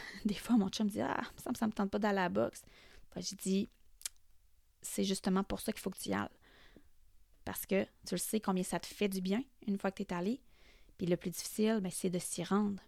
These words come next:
Mais une fois qu'on est rendu, c'est, c'est, c'est, le momentum fait en sorte que, poup, ça se fait. Puis, euh, puis après ça, ben, on est content. » Donc, c'est quoi ? En fait, c'est d'identifier qu'est-ce qui, qu'est-ce qui, quel est mon plan pour m'y rendre. Puis go,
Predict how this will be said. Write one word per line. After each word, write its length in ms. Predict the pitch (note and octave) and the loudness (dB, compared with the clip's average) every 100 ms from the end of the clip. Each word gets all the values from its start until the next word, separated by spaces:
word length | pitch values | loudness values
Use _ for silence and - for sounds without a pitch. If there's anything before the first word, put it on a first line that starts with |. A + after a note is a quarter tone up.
| - | -6
Mais 140 | - | -4
une 80 | F#3+ | -4
fois 180 | - A3 | -2 -2
qu'on 180 | - F#3 | 0 -2
est 80 | F3+ | -2
rendu, 540 | F3+ E3+ F3+ A#3 A#3 - - - - - - - - | -2 -4 -2 0 -2 -4 -18 -20 -20 -20 -20 -20 -18
c'est, 360 | - F3 E3+ E3+ | -6 -2 -2 -4
c'est, 100 | F#3 | -8
c'est, 140 | - - - - - | -10 -16 -18 -20 0
le 60 | F#3+ | 6
momentum 420 | F#3 F3+ A3+ A3 | 6 6 6 4
fait 160 | - G3+ | 6 4
en 100 | F3 | 2
sorte 340 | - G#3+ - | 0 -4 -4
que, 120 | - | -8
poup, 220 | F#3+ E4 F#4+ - - | -2 2 2 -2 -14
ça 220 | - F3 | -8 -8
se 140 | - - | -6 0
fait. 180 | G#3+ | 0
Puis, 320 | - - F#3 - | 0 -4 -2 -2
euh, 180 | - - - - - _ | -2 -6 -12 -20 -20 _
puis 100 | - | -10
après 180 | - E3 | -8 -6
ça, 120 | - | -4
ben, 100 | F#3+ | -2
on 40 | E3+ | -2
est 120 | E3+ | -4
content. » 320 | F3+ - F#3+ - - - - - - | -6 -4 -6 -6 -16 -18 -16 -18 -4
Donc, 460 | F#3 F#3 G#3+ G#3+ - - - - | 2 4 4 2 -6 -20 -20 -14
c'est 160 | - F#3+ | -2 -2
quoi ? 380 | - A3 A#3 B3 - A3+ | 4 6 6 4 0 -2
En 60 | |
fait, 200 | - A3 | 0 -2
c'est 160 | - F#3 | -2 -2
d'identifier 640 | F3+ F#3+ F#3 - - A3+ | 2 4 4 0 2 4
qu'est-ce 260 | - B3+ - | 4 0 0
qui, 300 | - G3 F3+ | 0 2 2
qu'est-ce 220 | A#3 - | 0 -2
qui, 640 | - G3 F#3 E3+ F3 G3 A#3 - | 0 2 4 4 2 -2 -6 4
quel 160 | A3 | 8
est 60 | A#3 | 10
mon 200 | A3 F#3 | 8 6
plan 220 | - G#3+ | 4 4
pour 140 | - G3 | 6 4
m'y 120 | F3+ | 6
rendre. 340 | G3 A#3+ B3 - - - - - | 6 6 4 0 -8 -20 -20 -10
Puis 120 | - | -4
go, 300 | F3+ A3 C4 | 4 6 6